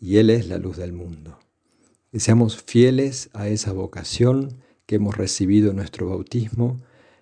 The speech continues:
de ser, eh, testigos ante el mundo y no temer, no, no dejar tampoco que la caridad en nuestro corazón ni en los que nos rodea se enfríe,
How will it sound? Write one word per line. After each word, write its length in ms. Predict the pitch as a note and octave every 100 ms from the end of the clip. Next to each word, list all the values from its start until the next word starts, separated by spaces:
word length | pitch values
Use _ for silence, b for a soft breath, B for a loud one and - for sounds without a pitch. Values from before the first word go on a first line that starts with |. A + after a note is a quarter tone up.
| b
de 380 | G2+ G2+ F#2+ F#2
ser, 440 | - G#2+ G#2+ - _ _ _ -
eh, 320 | A2+ G2+ A2 -
testigos 640 | G#2 - A#2 A2 G#2+ G#2+
ante 260 | G#2+ G2+ G2+
el 80 | F#2+
mundo 520 | A2+ C3 C3 C3+ C3 b b b b _
y 280 | A#2+ G2 G2
no 680 | G2+ G#2+ A2+ A2+ A2 G#2+ G2
temer, 460 | - G2+ B2 D3 - _ _ _ _
no, 720 | G#2 G#2 G#2+ G#2 G#2 G2+ G2+
no 220 | G#2 G#2 G#2
dejar 400 | G#2+ - A2+ A2+
tampoco 640 | A2+ G#2 G#2+ A#2+ B2 A2+
que 160 | A2+ G2
la 120 | G2+
caridad 640 | - F#2+ F#2+ A#2+ B2 G#2+ b b b b _
en 100 | A2
nuestro 320 | G2 E2 -
corazón 640 | - F2+ F#2+ - E3 A2 -
ni 340 | A2 G2 F#2 F#2
en 140 | F#2
los 120 | F#2
que 160 | - G2
nos 140 | F2+
rodea 500 | - F#2+ A2 A2+ G#2
se 220 | - - G2
enfríe, 640 | G2+ - B2+ C3 D3+ D3+